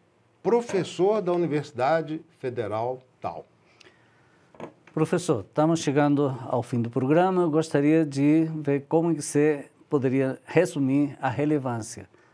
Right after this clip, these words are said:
Speaker 2: no futuro desse papel da universidade pública.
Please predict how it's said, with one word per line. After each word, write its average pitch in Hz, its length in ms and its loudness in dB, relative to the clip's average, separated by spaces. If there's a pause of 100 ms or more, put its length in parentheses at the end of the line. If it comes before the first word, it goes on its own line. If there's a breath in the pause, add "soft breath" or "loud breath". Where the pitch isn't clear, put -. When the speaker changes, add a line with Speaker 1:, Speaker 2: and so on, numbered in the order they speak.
(140 soft breath)
Speaker 2:
no 143 180 4
futuro 156 600 0 (120)
desse 131 280 -6
papel 120 600 -2 (360)
da 127 160 -2
universidade 113 540 -4
pública. - 440 -16